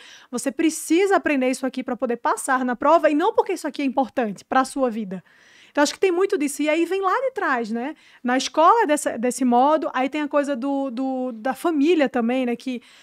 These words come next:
é, como a gente tava falando, assim, como a leitura também é algo que pode ser transmitido, se os pais não fazem, fica mais difícil passar pros filhos. E aí os filhos fica mais difícil passar pros netos, e, e aí a coisa vai,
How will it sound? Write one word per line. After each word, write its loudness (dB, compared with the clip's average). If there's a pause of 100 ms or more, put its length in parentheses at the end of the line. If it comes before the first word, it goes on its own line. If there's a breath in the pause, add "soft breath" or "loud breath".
(140 soft breath)
é, 4
como 0
a 2
gente -4
tava 0
falando, 2
assim, -4
como 0
a 4
leitura 0
também 0
é 0
algo 0
que -16
pode -4
ser -6
transmitido, -2
se -6
os -4
pais 0
não -2
fazem, -4 (220 soft breath)
fica -2
mais 2
difícil -6
passar -4
pros -6
filhos. -2
E 0
aí 0
os -4
filhos -4
fica -8
mais 0
difícil -2
passar 0
pros -4
netos, 0
e, 0
e 0
aí 2
a 2
coisa 0
vai, 0